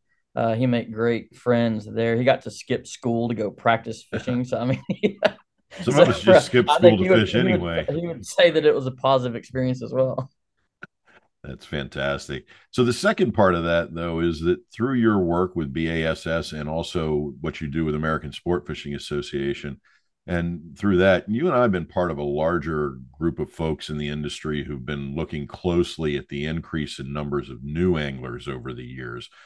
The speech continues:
Speaker 2: particularly over these last few years with the massive increase of new anglers that occurred during the covid years.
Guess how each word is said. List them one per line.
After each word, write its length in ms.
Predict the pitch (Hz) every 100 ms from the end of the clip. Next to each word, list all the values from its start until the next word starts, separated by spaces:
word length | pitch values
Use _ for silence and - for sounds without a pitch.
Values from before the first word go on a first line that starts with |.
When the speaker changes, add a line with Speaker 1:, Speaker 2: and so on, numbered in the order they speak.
| - _
Speaker 2:
particularly 580 | - 104 95 92 85 80
over 220 | 78 76
these 200 | 73 65
last 300 | 76 76 -
few 200 | - 73
years 460 | 71 71 71 69 69
with 140 | 64
the 60 | 69
massive 500 | 73 78 76 73 71
increase 560 | 73 - 76 69 -
of 100 | 64
new 200 | 67 71
anglers 400 | 71 69 69 65
that 80 | 69
occurred 340 | 67 80 73
during 180 | 65 67
the 80 | 64
covid 440 | - 110 104 78
years. 320 | 67 67 67